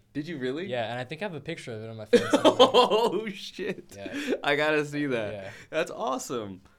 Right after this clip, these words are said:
Speaker 1: And, I mean, try things
Speaker 2: It's
Speaker 1: out,
Speaker 2: pretty
Speaker 1: man.
Speaker 2: comfortable, not gonna lie.
Speaker 1: I bet.
Speaker 2: Like, <laughs>
Speaker 1: <laughs> I bet.
Speaker 2: now
Speaker 1: But
Speaker 2: I see why skirts are
Speaker 1: <laughs>
Speaker 2: popular.
Speaker 1: Is that
Speaker 2: But
Speaker 1: y-,
Speaker 2: anyway,
Speaker 1: that your new
Speaker 2: that's a
Speaker 1: trend now? Is that you?
Speaker 2: <laughs> Hey, if Young Thug can wear a dress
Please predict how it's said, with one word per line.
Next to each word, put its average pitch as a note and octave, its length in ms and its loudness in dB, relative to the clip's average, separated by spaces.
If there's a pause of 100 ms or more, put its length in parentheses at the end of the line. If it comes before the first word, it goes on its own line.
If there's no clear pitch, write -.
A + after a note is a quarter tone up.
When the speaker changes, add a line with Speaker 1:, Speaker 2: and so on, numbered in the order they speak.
(120)
Speaker 1:
And, E3+ 280 -10
I E3+ 60 -6
mean, F#3 380 -4 (1400)
try D#4 260 -2
things D4+ 300 -2
Speaker 2:
It's A3 60 -2
Speaker 1:
out, B3 100 0
Speaker 2:
pretty B3 200 0
Speaker 1:
man. - 80 0
Speaker 2:
comfortable, C#3+ 360 0
not C3+ 240 -4
gonna C3+ 160 -6
lie. G#2+ 380 -4
Speaker 1:
I C3+ 160 4
bet. E3 420 6
Speaker 2:
Like, G#3+ 1000 6
<laughs> - 0 -
Speaker 1:
<laughs> - 40 -10
I C#3 180 0
bet. D#3 440 -2 (340)
Speaker 2:
now A#2+ 160 -4
Speaker 1:
But C#3+ 80 2
Speaker 2:
I C3 40 -2
see C3+ 200 -8
why C3 160 -2
skirts D3 360 -10
are G#2+ 200 -8 (160)
Speaker 1:
<laughs> - 540 4
Speaker 2:
popular. G#3 460 -14 (680)
Speaker 1:
Is - 80 -10
that A2+ 160 2
Speaker 2:
But G#2+ 80 -6
Speaker 1:
y-, B2+ 80 0
Speaker 2:
anyway, B2+ 240 -2
Speaker 1:
that A#2 100 -2
your A2+ 100 -4
new A#2+ 60 -2
Speaker 2:
that's A#2+ 160 -2
a D3 40 -2
Speaker 1:
trend C3+ 200 0
now? C#3+ 80 -2 (220)
Is G2+ 80 -12
that A#2 180 0
you? C#3+ 260 -4
Speaker 2:
<laughs> - 380 -20
Hey, C3 140 -8
if A#2 100 -10
Young D3 200 -6
Thug D#3 260 -8
can D3 100 -12
wear C#3+ 160 -4
a C#3 40 -6
dress C#3+ 600 -6